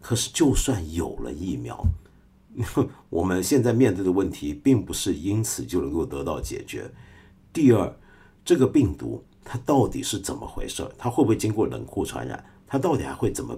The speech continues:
变？变了之后又会怎么样？我们所知仍然不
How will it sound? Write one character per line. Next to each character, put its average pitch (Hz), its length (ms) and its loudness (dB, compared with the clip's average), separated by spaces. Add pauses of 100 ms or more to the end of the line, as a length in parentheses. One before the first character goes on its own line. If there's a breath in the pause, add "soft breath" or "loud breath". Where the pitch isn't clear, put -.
变？ - 240 -4 (380 soft breath)
变 185 200 6
了 101 80 2
之 90 80 -4
后 110 200 2
又 101 120 4
会 - 140 4
怎 58 160 -6
么 57 80 -10
样？ 73 240 -4 (420 soft breath)
我 107 200 2
们 95 200 2
所 90 360 0
知 123 340 0 (160)
仍 87 380 -2
然 87 200 -2 (140)
不 67 80 -6